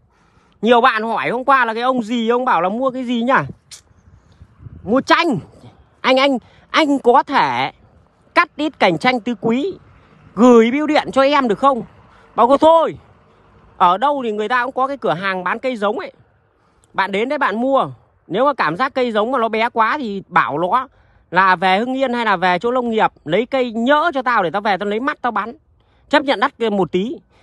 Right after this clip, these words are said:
Nhưng mà tôi bán thì nói thật ra là tôi bán, bán đắt thì tôi ngại. Nhiều khi có những bạn, bạn ấy bảo là chấp nhận là đắt cũng được, nhưng anh, anh cố gắng anh bán cho em, bảo mẹ bây giờ có những khách người ta mua của mình, ví dụ những cây bưởi hay những cây to mấy chục triệu, mình chẳng nhẽ mình,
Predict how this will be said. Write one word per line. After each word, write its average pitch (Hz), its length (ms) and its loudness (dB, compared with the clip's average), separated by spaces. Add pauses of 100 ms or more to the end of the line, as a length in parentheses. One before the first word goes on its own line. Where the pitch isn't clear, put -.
(140)
Nhưng 254 100 2
mà 277 80 6
tôi 277 280 4
bán 226 300 -2
thì 262 80 -2
nói 220 140 -2
thật 247 140 -2
ra 226 160 2
là 208 100 0
tôi 240 180 2
bán, 208 200 0
bán 233 120 0
đắt 285 160 -2
thì 190 120 -4
tôi 220 120 0
ngại. 247 340 -4 (640)
Nhiều 226 120 6
khi 269 200 0
có 247 200 4
những 311 180 -2
bạn, 214 220 0
bạn 214 180 2
ấy 247 140 -2
bảo 240 200 2
là 185 160 2
chấp 330 200 0
nhận 302 240 -2 (640)
là 190 160 2
đắt 262 220 0
cũng 254 140 -2
được, 240 200 4
nhưng 214 160 -6
anh, 240 180 -2
anh 226 380 -4
cố 214 160 4
gắng 233 120 0
anh 254 140 -4
bán 214 160 0
cho 262 60 -4
em, 233 160 -4
bảo 160 100 -4
mẹ 156 280 -2 (640)
bây 233 100 -2
giờ 220 200 4
có 208 140 -4
những 247 100 -6
khách 285 220 -4
người 220 80 0
ta 214 100 -2
mua 233 340 0
của 147 120 -2
mình, 175 240 0
ví 185 60 0
dụ 202 120 -2
những 233 300 -4 (280)
cây 240 180 0
bưởi 160 280 0
hay 214 200 -4
những 233 180 -4
cây 240 160 -4
to 220 220 2
mấy 226 180 0
chục 240 160 -6
triệu, 185 220 0
mình 180 180 0
chẳng 147 120 -2
nhẽ 240 180 -2
mình, 170 260 -2